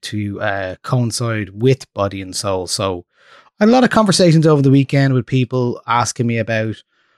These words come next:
why that was, maybe, like, kind of frustrated that the two festivals that were kind of aimed at the same people were on the same weekend. And we'll get to that in a little bit. But first of all, I want to talk a little bit about the music. Um,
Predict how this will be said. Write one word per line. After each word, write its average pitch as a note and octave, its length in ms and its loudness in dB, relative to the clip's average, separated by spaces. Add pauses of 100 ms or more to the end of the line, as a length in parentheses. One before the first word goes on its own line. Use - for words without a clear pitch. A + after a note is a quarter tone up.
(200)
why A#2 400 2
that A#2+ 240 2
was, A#2+ 640 -2
maybe, A2 640 -4 (180)
like, G#2+ 260 -6
kind A2 180 -6
of - 80 -8
frustrated A2+ 640 -4
that A#2+ 180 -4
the F#2+ 100 -12
two B2 300 2
festivals B2 560 -4
that A2+ 140 -4
were A2 80 -4
kind A#2 180 -6
of - 80 -10
aimed A2+ 240 -6
at G#2 80 -8
the G#2+ 80 -18
same A2+ 380 -6
people C3+ 480 -2 (520)
were A2+ 460 0
on A#2+ 200 0
the A2+ 100 -2
same B2+ 320 0
weekend. B2+ 640 0 (380)
And G3 60 4
we'll G#3 100 6
get A3+ 120 4
to F#3 100 4
that D3 140 6
in B2 80 4
a - 20 4
little G#2 240 0
bit. G2+ 260 -6
But A#2 280 -2
first F3+ 240 2
of B2 80 0
all, A2 100 4
I G#2 80 0
want G2+ 140 -6
to G#2 40 -8
talk G2+ 100 -10
a G2 40 -12
little F#2+ 140 -8
bit F#2 140 -8
about F2+ 180 -14
the F#2+ 80 -20
music. G2+ 580 -10
Um, G2 400 -6